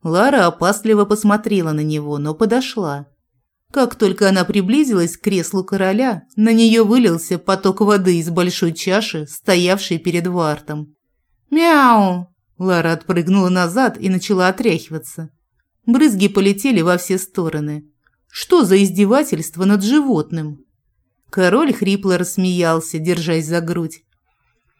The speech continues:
«Такое представление не поможет Армонду убедить народ в том, что твоя кошка – демон. Мои коты также возмущаются и встряхиваются, когда на них попадает вода.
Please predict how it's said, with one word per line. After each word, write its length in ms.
«Такое 400
представление 880
не 120
поможет 600
Армонду 560
убедить 560
народ 320
в 100
том, 220
что 240
твоя 340
кошка – 440
демон. 680
Мои 320
коты 500
также 480
возмущаются 840
и 80
встряхиваются, 920
когда 360
на 120
них 300
попадает 540
вода. 460